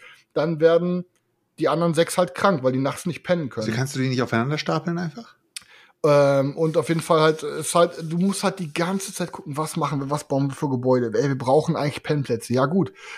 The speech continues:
Speaker 1: wenn die heute Nacht pennen und nicht krank werden, können die aber morgen nicht fressen.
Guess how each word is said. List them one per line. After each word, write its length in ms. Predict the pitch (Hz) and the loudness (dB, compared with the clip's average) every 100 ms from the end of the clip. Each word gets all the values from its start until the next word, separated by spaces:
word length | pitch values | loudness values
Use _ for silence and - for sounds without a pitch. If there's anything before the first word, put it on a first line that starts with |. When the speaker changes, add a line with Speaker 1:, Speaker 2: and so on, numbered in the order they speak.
| - | -2
Speaker 1:
wenn 140 | 151 160 | 2 4
die 80 | |
heute 160 | 147 139 | 4 2
Nacht 220 | 135 - | -2 -4
pennen 200 | - 208 | 2 2
und 100 | 147 | 2
nicht 140 | 139 - | -4 -2
krank 280 | 175 196 | -2 0
werden, 240 | 135 131 165 - - | 0 0 -2 -12 -12
können 180 | - 165 | -4 0
die 60 | 151 | 2
aber 140 | 131 | 2
morgen 260 | 131 131 143 | 2 2 0
nicht 140 | 135 | -2
fressen. 480 | - 196 190 120 | -2 -2 -2 -4